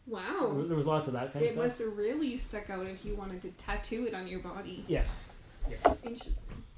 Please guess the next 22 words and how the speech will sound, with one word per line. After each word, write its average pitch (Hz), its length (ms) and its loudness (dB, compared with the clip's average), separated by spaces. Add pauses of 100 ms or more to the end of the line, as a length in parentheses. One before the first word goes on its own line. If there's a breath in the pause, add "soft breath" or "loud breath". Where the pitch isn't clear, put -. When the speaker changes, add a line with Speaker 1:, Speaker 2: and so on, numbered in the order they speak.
(160)
Speaker 2:
How-, 127 180 0 (160)
however, 123 260 0
now 127 300 4
I 120 80 4
can't 117 320 -4 (200)
remember 120 400 -6
what 117 180 -4
any 113 140 -4
of 110 60 -6
those 113 300 -8
phrases 120 400 -4
are 170 300 0 (280 loud breath)
'cause 117 140 -6
it's 107 160 -8
been 147 260 -4
two 156 120 -6
years 170 260 -4
since 160 140 -4
I've 160 140 -2
read 175 120 -6
the 180 60 -6
books. - 380 -8